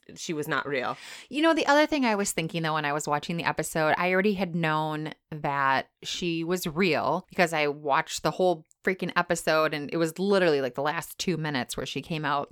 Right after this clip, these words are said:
Speaker 2: But the
Speaker 1: Yeah.
Speaker 2: whole time I'm thinking, I'm like, "Man, it was really the production that m-, had you believing it was a catfish too, though."
Speaker 1: Yes, and remember I said that on last week's episode, because on his Instagram, he was like, "All I'll say that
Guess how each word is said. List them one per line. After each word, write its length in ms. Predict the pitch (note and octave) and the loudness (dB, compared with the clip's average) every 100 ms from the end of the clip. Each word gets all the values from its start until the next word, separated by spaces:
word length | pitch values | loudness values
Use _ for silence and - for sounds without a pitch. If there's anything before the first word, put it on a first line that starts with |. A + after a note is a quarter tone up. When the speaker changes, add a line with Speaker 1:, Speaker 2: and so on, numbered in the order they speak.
| - | -2
Speaker 2:
But 140 | A3+ | 4
the 60 | A#3+ | 6
Speaker 1:
Yeah. 40 | |
Speaker 2:
whole 160 | A#3 D4 | 6 2
time 200 | F4 E4+ | 2 2
I'm 120 | B3 | 2
thinking, 420 | - G#3+ F#3 E3 | 4 2 2 -4
I'm 120 | D3 D#3 | -4 -6
like, 220 | D3 - | -8 0
"Man, 560 | A3 A3+ F#3 D3+ D3 - _ _ | 2 2 0 -4 -6 -14 _ _
it 140 | G#3+ A3 | -2 2
was 260 | D4+ A#3+ | 2 0
really 480 | F#3 D#3+ E3+ E3 D#3+ | -2 0 2 2 0
the 100 | E3 | -2
production 960 | D#3 F#3+ E3 G3+ C4+ - D#3+ C3+ C#3 E3 _ _ - | -4 -4 0 -2 -2 0 0 0 -4 -10 _ _ 0
that 160 | F#3 - | 0 2
m-, 120 | F#3 | -2
had 400 | E3+ F#3+ E3+ E3+ | -2 2 2 2
you 80 | G3 | 0
believing 560 | F3+ G3 G3 G3 F3+ E3 | 2 0 2 0 0 -2
it 80 | |
was 140 | D3 D#3+ | -4 -6
a 40 | |
catfish 600 | - E3+ - - C#3+ - | -6 -4 -4 -4 -6 -6
too, 240 | - D#3 D3+ | -8 -6 -6
though." 300 | - - - - | -6 -8 -10 -2
Speaker 1:
Yes, 300 | B3+ F#4 - | 0 0 2
and 160 | C4+ C4 - | 0 0 -2
remember 320 | A#3 A#3 D4+ D4+ | 2 2 4 2
I 120 | B3+ | 2
said 260 | - B3 | 2 0
that 160 | B3+ B3 | 0 -2
on 380 | A3 A3+ A3 A3 - - | -2 -2 -2 -4 -8 -6
last 360 | G3+ G#3 G#3 A3+ | -2 0 -2 -6
week's 220 | G3+ - | -8 -4
episode, 600 | G3 - C4+ F3+ D#3+ C#3+ E3 | -4 -4 -4 -4 -2 -4 -4
because 280 | E3+ F#3+ | -4 -4
on 120 | F#3+ F#3 | -2 -4
his 120 | F3+ | -2
Instagram, 600 | F#3 A3 G3 F3 D#3+ E3 | -4 -4 -4 -2 -2 -6
he 180 | E3+ F3+ | -8 -6
was 180 | E3+ E3 | -4 -4
like, 140 | D#3+ | -2
"All 220 | F3+ F3 F3+ | 2 2 2
I'll 140 | E3+ | 0
say 300 | - F3+ F3 | -2 -2 -2
that 260 | E3+ D3+ C#3 | -2 -2 -2